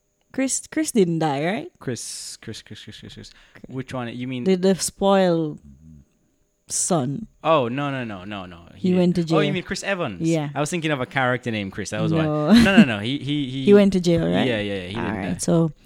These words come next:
Speaker 1: all right. Sequel. Chris ex-, escapes from jail.
Speaker 2: Uh-huh.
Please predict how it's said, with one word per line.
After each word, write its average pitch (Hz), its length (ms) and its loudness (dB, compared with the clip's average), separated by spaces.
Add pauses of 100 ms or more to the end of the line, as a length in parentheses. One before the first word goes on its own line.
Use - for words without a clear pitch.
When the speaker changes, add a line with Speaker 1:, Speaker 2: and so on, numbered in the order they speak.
(760)
Speaker 1:
all 160 140 -4
right. 147 180 -6 (100)
Sequel. 147 560 2 (720)
Chris 208 340 0
ex-, - 380 -4 (200)
escapes - 560 -2
from 151 260 -2
jail. 143 360 -4
Speaker 2:
Uh-huh. 107 260 -2